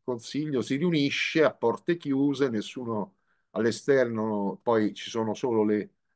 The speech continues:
indiscrezioni e fa i suoi accordi.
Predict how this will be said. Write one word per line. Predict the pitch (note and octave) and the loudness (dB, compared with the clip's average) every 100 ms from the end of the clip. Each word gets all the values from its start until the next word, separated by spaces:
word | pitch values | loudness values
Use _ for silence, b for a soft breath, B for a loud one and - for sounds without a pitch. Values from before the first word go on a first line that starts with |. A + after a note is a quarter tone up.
| _ _ _ _ _ _ _ | _ _ _ _ _ _ _
indiscrezioni | A2 A#2 A#2+ - D#3 D3+ - A#2+ A#2+ C3 C#3 - | -12 -8 -6 -2 -2 -2 0 2 2 0 -4 -4
e | B2 - - - | -6 -6 -14 -12
fa | - B2 A#2 | 0 2 2
i | A2+ | -4
suoi | - B2 A2 F#2+ A2 G2 _ _ _ _ _ _ | -4 0 0 0 -8 -8 _ _ _ _ _ _
accordi. | B2+ - - A#2+ B2 A#2 A#2+ D3 | -12 -8 2 4 4 2 -6 -6